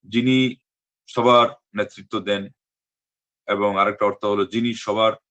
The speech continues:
আহ, প্রয়োজন মিটান, তার মানে সবাই তার মুখাপেক্ষী, তিনি কারো মুখাপেক্ষী নন। এগুলো তার বিশেষ অর্থের মধ্যে, তা না হলে তার অর্থ ডজনের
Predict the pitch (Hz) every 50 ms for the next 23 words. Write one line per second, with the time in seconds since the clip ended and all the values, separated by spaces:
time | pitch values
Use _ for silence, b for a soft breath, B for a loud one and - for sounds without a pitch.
0 | _ _ _ _ _ _ - - 92 98 98 98 95 92 76 - _ _ _ _
1 | _ _ _ - 120 120 120 120 123 123 120 113 104 113 110 107 110 104 - -
2 | 92 - - - 104 107 107 107 104 - - 113 120 113 - - 104 107 101 101
3 | 95 104 92 98 - - 98 - - 117 123 131 127 - 110 104 107 104 98 -
4 | 98 95 98 92 - - 151 180 - - - 160 175 139 - - _ _ _ _
5 | 104 110 110 107 98 104 95 90 104 123 - - 139 120 117 98 - - 101 90
6 | 90 82 80 - 78 - _ _ _ _ _ _ _ _ _ 101 101 104 101 101
7 | 98 95 - 95 98 92 90 - - 104 104 101 95 - _ - - - - -
8 | 82 82 - - _ _ _ _ _ _ - - _ _ _ - 123 117 110 120
9 | 135 139 135